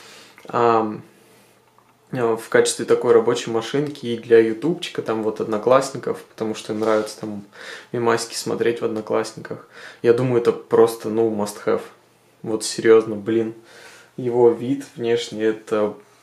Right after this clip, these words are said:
блин, <laughs> как говорил Джобс, э, по-моему, он говорил это про иконки, ну, хотя про экраны, по-моему, он тоже говорил, что реально экран этот хочется взять и облизать, ну, потому что он очень крутой. Даже несмотря на то, что тут не I P S, а T F T матрица старая, в принципе,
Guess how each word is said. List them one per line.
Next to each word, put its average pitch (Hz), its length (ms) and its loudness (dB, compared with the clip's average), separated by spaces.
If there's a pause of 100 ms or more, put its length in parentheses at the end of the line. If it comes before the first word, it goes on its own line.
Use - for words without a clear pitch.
(120)
блин, 117 500 -4 (320)
<laughs> 160 80 -4 (540)
как 120 180 2
говорил 123 480 2
Джобс, 123 460 2
э, 113 480 6
по-моему, 120 380 2
он 117 120 0
говорил 117 400 4
это 117 120 -4
про 117 220 4
иконки, 139 440 0
ну, 131 80 -6
хотя 143 260 0
про 127 340 4
экраны, 139 320 -2
по-моему, 127 420 -4
он 123 80 -8
тоже 131 240 -2
говорил, 113 340 4
что 120 340 2 (320)
реально 120 340 6
экран 113 280 4
этот 120 160 -8
хочется 120 440 -2
взять 110 340 4
и - 20 4
облизать, 104 460 2
ну, 107 80 -4
потому 113 340 -6
что - 180 -6
он 107 120 -2
очень 107 320 2
крутой. 110 480 2 (460)
Даже 113 280 6
несмотря 113 460 0
на 110 100 0
то, 113 140 0
что - 160 -6
тут 117 220 -8
не 113 80 -2
I 110 100 2
P 117 220 0
S, 117 220 2
а 107 220 2
T 110 220 4
F 110 100 -2
T 117 140 4
матрица 120 580 0
старая, 117 460 4
в - 80 -12
принципе, 120 580 -6